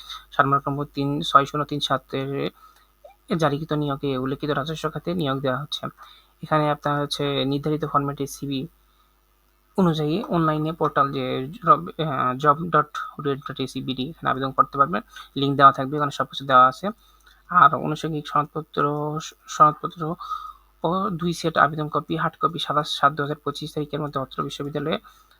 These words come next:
আহ, স্থাপন শাখায় জমা প্রদান করতে হবে। খামের উপর নাম উল্লেখ থাকতে হবে। অনলাইনে, আহ, আবেদনে এসএসএল সার্ভিসে ক্রমিক এক থেকে এগারো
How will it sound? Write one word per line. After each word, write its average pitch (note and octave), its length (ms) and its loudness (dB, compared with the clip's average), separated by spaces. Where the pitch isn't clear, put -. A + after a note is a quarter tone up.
আহ, C3 340 0
স্থাপন D3+ 520 -2
শাখায় E3+ 400 -2
জমা D#3 260 -2
প্রদান C#3+ 220 0
করতে C#3 300 -4
হবে। B2+ 300 0
খামের C#3 300 2
উপর D#3 160 2
নাম C#3 320 6
উল্লেখ C3+ 260 -2
থাকতে C#3 200 -6
হবে। B2 100 -4
অনলাইনে, C#3+ 420 -2
আহ, - 760 -8
আবেদনে C#3 340 -4
এসএসএল C#3+ 680 -6
সার্ভিসে C#3 460 -6
ক্রমিক C#3+ 320 -2
এক C3+ 140 -2
থেকে C#3 160 -6
এগারো C3+ 360 -2